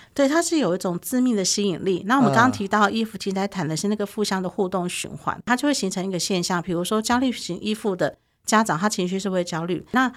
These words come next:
Speaker 1: 孩子会焦虑是因为他有经验到父母爱他，所以呢，他渐渐成长过程当中，他会学习到一件事情是，我听爸爸妈妈的话，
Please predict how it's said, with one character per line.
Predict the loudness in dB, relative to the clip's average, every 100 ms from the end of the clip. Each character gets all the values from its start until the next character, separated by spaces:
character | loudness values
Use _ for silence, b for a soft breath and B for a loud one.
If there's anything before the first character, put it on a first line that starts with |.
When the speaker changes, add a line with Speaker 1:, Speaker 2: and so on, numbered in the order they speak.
| B
Speaker 1:
孩 | -4 0 2
子 | 0
会 | 0 0
焦 | 2
虑 | 2
是 | 0 -2
因 | 0
为 | 0
他 | 0
有 | -2
经 | -2 0
验 | 0
到 | 2 0
父 | 0
母 | -4 -4
爱 | -4 -4
他， | -6 -8 -8 _ _ -4
所 | 2
以 | 4
呢， | 4
他 | 2
渐 | 0 2
渐 | 2 0
成 | -2
长 | -4 -4
过 | -2 -4
程 | -4
当 | -4 -6
中， | -6 -6
他 | -2 -2
会 |
学 | -2 -6
习 | -6
到 | -6
一 | -6
件 | -8
事 | -8 -10
情 | -10 -10
是， | -8 -10 -12 _ _
我 | -8
听 | -4 -4
爸 | -2 -2
爸 | -2
妈 | -6
妈 | -4 -6
的 | -6
话， | -4